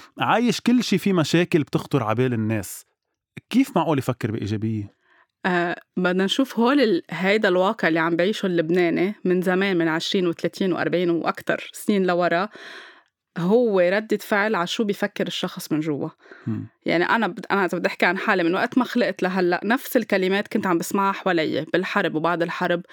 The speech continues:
Speaker 2: إنه البلد عم بي-، بينتهي وما في شغل وما في مصاري والوضع الاقتصادي والسياحة وكله عم بيروح. وكل الوقت كانت عم تجي حروب، يعني بتخلص حرب بتجي حرب، بتخلص أزمة بتجي أزمة،
Speaker 1: صح.
Speaker 2: بتخلص مشكلة بتجي مشكلة.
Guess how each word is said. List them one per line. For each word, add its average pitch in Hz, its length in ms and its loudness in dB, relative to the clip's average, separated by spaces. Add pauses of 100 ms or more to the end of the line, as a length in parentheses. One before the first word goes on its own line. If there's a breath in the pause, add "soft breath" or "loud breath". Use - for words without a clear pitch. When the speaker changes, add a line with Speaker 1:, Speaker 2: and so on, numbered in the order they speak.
(320 loud breath)
Speaker 2:
إنه 190 540 0
البلد 175 560 0
عم 170 200 2
بي-، 170 400 2
بينتهي 180 640 -2 (320 loud breath)
وما 180 180 0
في 196 160 -2
شغل - 360 -2
وما 170 140 0
في 180 140 -2
مصاري 185 420 0
والوضع 160 260 -2
الاقتصادي 175 600 -2
والسياحة 185 640 -2
وكله 202 280 -2
عم 180 160 0
بيروح. 170 400 -2 (1040 loud breath)
وكل 302 260 2
الوقت 262 280 4
كانت 269 160 4
عم 247 100 2
تجي 277 200 2
حروب، - 500 0
يعني 165 160 2
بتخلص 240 380 0
حرب 233 220 2
بتجي 220 320 0
حرب، 190 300 -2
بتخلص - 500 -4
أزمة 208 200 0
بتجي 190 360 -2
أزمة، 165 260 0
Speaker 1:
صح. 135 60 -4
Speaker 2:
بتخلص 202 360 -2
مشكلة 214 200 -2
بتجي 190 220 -2
مشكلة. 175 340 -2